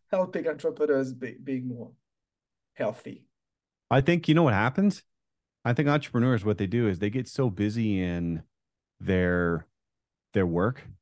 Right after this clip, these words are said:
Speaker 2: Yeah.
Speaker 1: I mean, 'cause I'm a workaholic, um, flat out. I'm a workaholic, but I also love what I do. And so I,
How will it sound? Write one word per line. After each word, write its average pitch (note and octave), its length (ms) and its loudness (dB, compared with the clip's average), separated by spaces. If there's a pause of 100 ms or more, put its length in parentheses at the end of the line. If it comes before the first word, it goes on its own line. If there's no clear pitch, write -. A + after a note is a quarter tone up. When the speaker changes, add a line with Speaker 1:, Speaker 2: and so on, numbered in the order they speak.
(400)
Speaker 2:
Yeah. A2+ 200 -12 (280)
Speaker 1:
I A2 40 -2
mean, G2 160 -6
'cause A2 140 0
I'm A#2+ 160 2
a A2 40 2
workaholic, D#2 580 -4 (460)
um, D#2+ 320 0 (540)
flat G2 320 2
out. C#2+ 280 -2 (260)
I'm F2+ 100 4
a F2+ 40 6
workaholic, D#2 680 0
but G#2 80 0
I G#2+ 60 4
also C3 220 0
love E2 300 0
what C2+ 140 -6
I B1+ 40 -6
do. C2 480 -6 (120)
And D#2 160 -6
so D#2+ 500 0 (1200)
I, - 600 -2